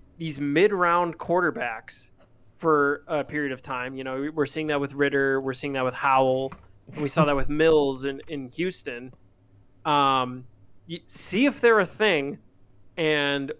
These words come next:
when the opportunity arises for, for a better quarterback, you know, then you kinda jump on that and try to do something with that. We'll see if the Falcons do that. They actually look like a good team. Howell looks pretty decent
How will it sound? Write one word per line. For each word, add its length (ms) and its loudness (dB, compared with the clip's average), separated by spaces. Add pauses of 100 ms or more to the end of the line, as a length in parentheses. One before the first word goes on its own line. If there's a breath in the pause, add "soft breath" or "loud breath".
(120)
when 340 0
the 80 2
opportunity 680 -2
arises 920 -2 (600 soft breath)
for, 640 2
for 400 0
a 80 -6
better 320 0
quarterback, 600 -4
you 80 -8
know, 260 -10 (140)
then 400 2
you 100 2
kinda 280 -4
jump 280 -4
on 160 -2
that 400 -4
and 300 -12
try 180 -2
to 80 0
do 320 -4
something 400 -6
with 160 -10
that. 260 0
We'll 140 -2
see 220 -2
if 220 -2
the 80 -6
Falcons 460 0
do 140 -4
that. 340 0 (400 soft breath)
They 240 6
actually 340 0
look 140 -4
like 120 -4
a 80 -6
good 200 -6
team. 380 -10 (720)
Howell 400 4
looks 240 0
pretty 280 -2
decent 500 -8